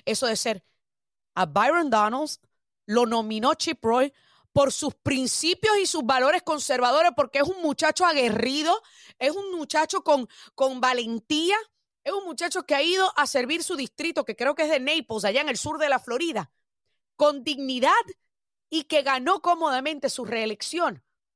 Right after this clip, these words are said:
porque sus constituyentes están contentos con su representación.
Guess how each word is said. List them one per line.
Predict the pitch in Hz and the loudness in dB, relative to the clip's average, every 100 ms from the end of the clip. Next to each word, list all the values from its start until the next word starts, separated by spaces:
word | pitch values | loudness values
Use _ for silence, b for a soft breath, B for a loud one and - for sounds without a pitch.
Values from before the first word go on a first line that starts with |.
| _ _ - | _ _ 0
porque | 262 254 254 | 0 0 -4
sus | 262 - | -4 -4
constituyentes | 247 233 - 226 220 202 330 285 214 - | -4 -4 -6 -10 -8 -4 -4 -4 -8 -10
están | 262 226 233 | -6 -6 -6
contentos | 196 180 165 - 269 240 208 - | -6 -8 -6 0 0 0 -8 -12
con | - 185 | -12 -12
su | 170 | -10
representación. | 175 - 170 175 151 135 135 175 143 131 | -10 -8 -8 -8 -10 -8 -8 -6 -8 -8